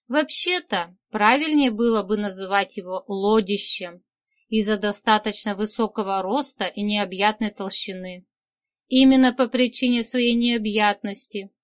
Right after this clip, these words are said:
он уже давно не выходил не только за пределы квартиры,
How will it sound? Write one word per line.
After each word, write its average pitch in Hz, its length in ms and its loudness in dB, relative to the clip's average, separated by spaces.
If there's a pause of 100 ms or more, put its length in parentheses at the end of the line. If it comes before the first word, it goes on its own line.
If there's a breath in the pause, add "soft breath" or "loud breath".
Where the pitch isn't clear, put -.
(220)
он 262 200 6
уже 240 240 4
давно 233 400 2
не 262 160 4
выходил 220 640 -2
не 220 160 0
только 277 460 0
за 208 140 -4
пределы 214 480 -2
квартиры, 202 720 -6